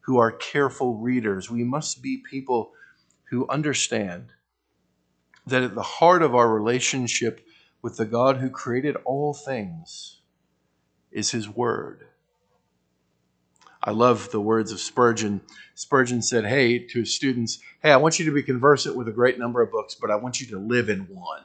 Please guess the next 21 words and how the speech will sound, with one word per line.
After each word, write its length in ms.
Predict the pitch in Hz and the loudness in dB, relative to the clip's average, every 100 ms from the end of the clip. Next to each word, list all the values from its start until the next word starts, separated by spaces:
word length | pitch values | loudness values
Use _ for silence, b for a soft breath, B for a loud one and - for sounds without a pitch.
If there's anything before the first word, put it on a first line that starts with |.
| _ | _
I 1200 | - _ _ _ _ _ _ _ _ _ _ _ | -20 _ _ _ _ _ _ _ _ _ _ _
want 160 | 113 110 | -6 -4
you 40 | 98 | -4
to 60 | |
live 260 | 92 113 95 | -6 -6 -6
in 100 | 82 | -8
the 80 | - | -10
Bible." 720 | - - - - - - _ _ _ _ _ _ _ _ _ _ _ _ _ _ _ _ _ _ _ - | -8 -8 -10 -14 -18 -20 _ _ _ _ _ _ _ _ _ _ _ _ _ _ _ _ _ _ _ -4
May 160 | 95 | 2
that 160 | 101 104 | 2 2
be 100 | 110 | -2
true 260 | - 104 98 | -2 0 2
of 80 | |
us, 680 | 156 - - - - - - _ _ _ _ _ _ _ _ _ - | 2 2 0 -6 -6 -10 -14 _ _ _ _ _ _ _ _ _ -12
that 140 | - | -8
we 460 | 107 135 117 110 113 | -2 2 4 2 0
are 180 | 101 | -2
indeed 560 | 101 101 117 113 98 87 _ _ - | 0 -2 -2 -4 -4 -6 _ _ -12
listening 640 | 104 - - 92 127 104 _ _ _ _ | -8 -6 -8 -10 -12 -16 _ _ _ _
to 100 | - - | -20 -10
Jesus. 800 | 95 85 80 64 - - - | -8 -6 -10 -16 -18 -18 -18